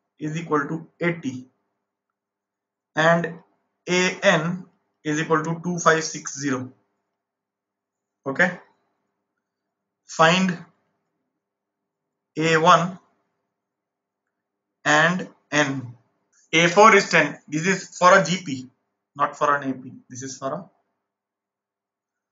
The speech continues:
fourth term is ten, seventh term is eighty, nth term is two five six zero. A four, these are all only one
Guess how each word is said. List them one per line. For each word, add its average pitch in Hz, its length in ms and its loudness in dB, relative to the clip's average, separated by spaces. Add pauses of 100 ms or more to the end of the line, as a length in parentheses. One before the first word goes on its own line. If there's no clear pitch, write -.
(260)
fourth 214 360 2
term 185 200 4
is 165 140 -4
ten, 202 220 4
seventh 185 400 2
term 180 200 4
is 147 80 -4
eighty, 180 540 -4
nth 185 280 2
term 180 220 4
is 165 120 -4
two 165 120 -8
five 156 180 4
six 135 240 -10
zero. 165 440 0 (880)
A 185 160 4
four, 190 460 4
these 170 140 0
are 196 80 10
all 233 360 8
only 233 240 6
one 247 200 8